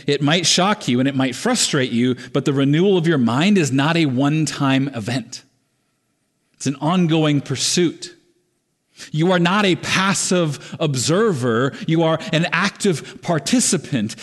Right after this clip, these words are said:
in the kingdom. It's not just a process. Or, pardon me, it is a process.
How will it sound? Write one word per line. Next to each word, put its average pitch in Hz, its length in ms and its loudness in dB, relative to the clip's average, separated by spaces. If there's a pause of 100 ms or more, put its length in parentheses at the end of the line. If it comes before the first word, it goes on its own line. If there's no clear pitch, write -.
(140)
in 202 240 4
the 165 80 2
kingdom. 135 640 0 (320)
It's - 240 -8
not 202 160 2
just - 180 -2
a 147 60 0
process. - 1040 -4 (120)
Or, 147 160 0
pardon 170 300 0
me, 180 200 0 (120)
it 156 220 -4
is 226 240 2
a 151 140 2
process. - 760 0